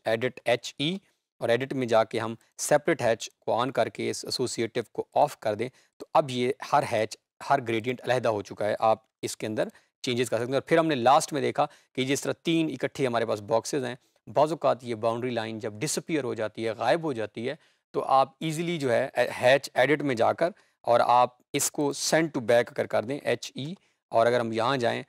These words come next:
और हम अगर इस कलर को सेंड टू बैक कर दें तो ईजीली ये बाउंड्री हमारी कभी भी गायब नहीं होगी और हमारा कलर बैक में रहेगा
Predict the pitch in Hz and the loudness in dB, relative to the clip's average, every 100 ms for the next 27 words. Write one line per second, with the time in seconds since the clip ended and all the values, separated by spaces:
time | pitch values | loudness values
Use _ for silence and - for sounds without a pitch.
0 | _ - 123 123 123 113 113 - - 131 | _ -2 0 0 -2 -2 -4 -4 0 2
1 | 123 123 - 120 120 120 104 110 - 104 | 2 -2 -4 -4 -4 -4 -2 -2 -2 -4
2 | 107 185 _ _ - - 139 131 135 123 | -4 -10 _ _ -18 -8 -6 -4 -4 -6
3 | 113 110 113 117 120 110 113 147 156 147 | -4 -4 -4 -6 -6 -6 -4 -4 -2 -2
4 | 113 110 110 110 107 107 110 110 113 117 | -2 -4 -6 -8 -8 -8 -8 -6 -6 -2
5 | 135 135 120 104 110 143 127 127 123 | 2 2 0 -6 -6 -6 -2 0 0